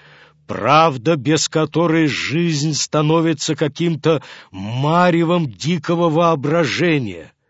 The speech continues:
Чем она является в новейшей, искусственной,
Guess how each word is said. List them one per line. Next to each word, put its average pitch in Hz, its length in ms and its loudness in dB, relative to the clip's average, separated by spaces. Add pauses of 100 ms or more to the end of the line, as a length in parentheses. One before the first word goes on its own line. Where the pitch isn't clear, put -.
(960)
Чем 196 500 2
она 196 220 0
является 185 880 0
в 156 100 -4
новейшей, 165 880 -2 (320)
искусственной, 110 1300 -4